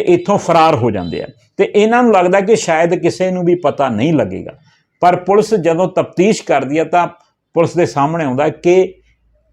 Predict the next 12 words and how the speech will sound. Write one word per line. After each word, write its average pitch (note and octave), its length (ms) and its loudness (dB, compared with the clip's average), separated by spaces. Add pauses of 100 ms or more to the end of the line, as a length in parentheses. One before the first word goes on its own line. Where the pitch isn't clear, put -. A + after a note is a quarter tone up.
(120)
ਜੋ F3+ 400 2
ਆਰਤੀ C#3 400 0
ਦਾ D#3 140 0
ਕਤਲ C#3 320 -2
ਹੋਇਆ, C#3 220 0
ਉਹ E3 80 2
ਕਿਸੇ D#3 300 -2 (140)
ਹੋਰ E3+ 200 4
ਨੇ D#3+ 120 2
ਨਹੀਂ B2+ 160 -2
ਕੀਤਾ, G2+ 320 -8 (240)
ਸਗੋਂ D3+ 420 0